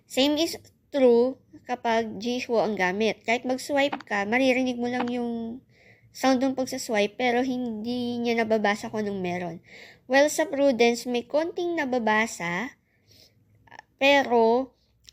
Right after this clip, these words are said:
may issue pa rin sa focusing kasi kapag dinouble tap mo siya, mali pa rin yung natatap na item or element. So, di ba dapat login screen ito? Pero dahil dito sa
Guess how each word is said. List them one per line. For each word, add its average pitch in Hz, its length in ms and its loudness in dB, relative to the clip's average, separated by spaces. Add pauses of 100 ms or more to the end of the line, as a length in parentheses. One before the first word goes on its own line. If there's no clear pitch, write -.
may 240 160 -2
issue 285 240 -4
pa 269 140 2
rin 269 160 -2
sa 247 160 -4
focusing 262 580 -4
kasi 233 320 -6
kapag 233 300 -4
dinouble 254 340 -2
tap 254 220 -4
mo 240 100 -4
siya, 208 220 -4
mali 247 400 0
pa 240 160 0
rin 233 260 -2
yung 220 300 -4
natatap 208 560 -8
na 202 480 -4 (580)
item 190 560 0
or 185 400 -6
element. 202 540 -2 (760)
So, 220 160 -2
di 208 140 0
ba 226 100 6
dapat 220 400 2
login 208 460 -2
screen 208 340 -6
ito? 214 540 -2 (880)
Pero 262 320 8
dahil 277 400 2
dito 262 240 -6
sa 262 200 -6